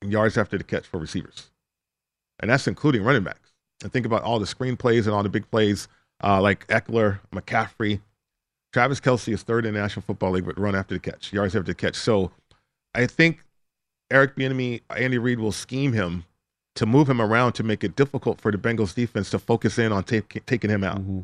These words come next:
Speaker 1: 'Cause that's what the Bengals, uh, have done.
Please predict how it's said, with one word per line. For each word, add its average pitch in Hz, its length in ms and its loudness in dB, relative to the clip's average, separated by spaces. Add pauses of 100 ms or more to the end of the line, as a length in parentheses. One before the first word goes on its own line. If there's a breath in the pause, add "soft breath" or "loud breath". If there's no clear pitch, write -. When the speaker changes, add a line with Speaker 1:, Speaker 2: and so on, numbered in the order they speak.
(380)
Speaker 1:
'Cause 120 140 4
that's 131 180 0
what 131 120 0
the 117 60 -4
Bengals, 117 480 -2 (480)
uh, 101 320 2
have 107 180 0
done. 98 300 2